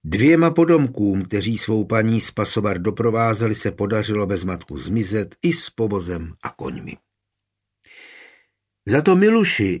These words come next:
si městská rada ponechala v žaláři pod radnicí, když zjistila, že je zemankou a patří ke dvoru vladaře domu Rožmberského.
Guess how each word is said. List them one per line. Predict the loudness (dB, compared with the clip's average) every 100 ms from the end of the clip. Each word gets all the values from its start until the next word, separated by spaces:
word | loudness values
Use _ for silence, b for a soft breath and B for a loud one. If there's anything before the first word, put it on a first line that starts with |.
| -8
si | -6 -2
městská | 2 2 0 -6 -2 2 2
rada | 2 2 0
ponechala | 0 0 0 0 0 0
v |
žaláři | 0 0 2 0 0 -4
pod | -2 -4
radnicí, | -2 -2 -2 -4 -2 0 2 0 -2 _ _
když | -4 -4 -4 -6
zjistila, | -4 -4 -4 0 0 0 -6 b b b b b b
že | 0 2
je | 4 2
zemankou | 2 2 4 2 2 4 4 2 -2 -8 _ _ _ _ -4
a | -2
patří | 0 -4 -4 -2 -2
ke | 0 0
dvoru | 2 2 2 0 -4 -12
vladaře | -2 0 2 0 0 -2 -4 -6
domu | -4 -2 0
Rožmberského. | -2 -6 -10 -12 -14 -16 -14 -14 -14